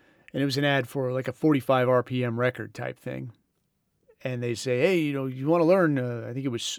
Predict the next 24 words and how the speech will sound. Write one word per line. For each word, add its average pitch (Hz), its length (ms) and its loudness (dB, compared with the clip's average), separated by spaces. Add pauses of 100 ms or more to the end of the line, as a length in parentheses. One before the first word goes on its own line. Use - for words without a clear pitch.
Spanish 135 680 -4
or 117 200 -2
Italian 127 840 -2
or 131 100 0
French. 117 480 -6 (400)
"These 156 140 2
are 165 40 4
your 156 160 4
options. 113 480 -2 (240)
Enjoy," 123 480 -4 (460)
you 123 80 -10
know? 120 180 -10 (340)
So - 140 -8
I 123 40 -4
said, 180 140 -4
"Yeah, 208 140 4
man, 139 180 -2
I'll, - 200 0
I'll 190 100 -2
learn 156 160 0
some - 160 -12
French, 135 340 -4
you 127 60 -8
know, 170 320 -4